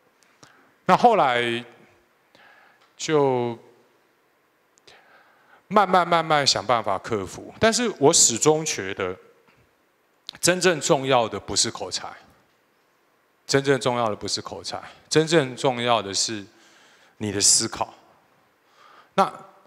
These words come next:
思考你可以不要局限于在前人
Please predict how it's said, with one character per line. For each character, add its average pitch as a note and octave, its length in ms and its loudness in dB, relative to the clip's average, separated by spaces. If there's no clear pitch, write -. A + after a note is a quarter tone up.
思 C#4+ 200 4
考 A#2+ 360 4
你 A#2+ 100 -8
可 D3 160 -2
以 E3+ 100 2
不 - 280 0
要 C#3+ 320 2
局 C#3 400 -4
限 B2+ 360 0
于 F#2 240 -14
在 G#2 380 -2
前 A2 460 4
人 G2+ 280 0